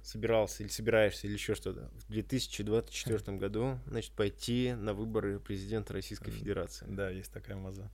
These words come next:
Speaker 2: да.
Speaker 1: Вот безотносительно всего, чего у нас происходит, к-, скажи, за счёт чего ты,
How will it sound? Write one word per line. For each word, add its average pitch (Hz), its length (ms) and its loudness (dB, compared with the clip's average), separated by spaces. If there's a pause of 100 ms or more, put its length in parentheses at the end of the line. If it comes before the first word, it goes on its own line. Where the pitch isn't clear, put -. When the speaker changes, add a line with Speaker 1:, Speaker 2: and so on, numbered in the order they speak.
(120)
Speaker 2:
да. 110 120 -12 (1500)
Speaker 1:
Вот 131 340 4
безотносительно 135 1080 6
всего, 107 260 0
чего - 180 -4
у 101 40 0
нас 95 180 -2
происходит, 127 680 0 (1300)
к-, 190 180 -4
скажи, 123 580 4
за 107 200 0
счёт - 300 4
чего 123 520 2 (800)
ты, 123 380 0